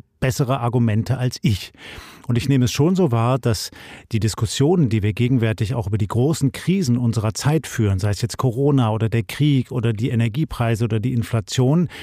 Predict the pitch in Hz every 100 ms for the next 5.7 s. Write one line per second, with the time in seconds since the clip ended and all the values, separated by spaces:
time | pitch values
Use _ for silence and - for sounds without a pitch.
0 | - 139 123 123 160 254 - 131 113 -
1 | 170 156 117 - 113 - 131 107 107 120
2 | - 180 135 120 - 151 120 104 _ _
3 | _ _ - 135 - - 127 135 120 113
4 | 127 123 110 110 110 113 107 101 104 -
5 | 123 - 113 123 107 104 113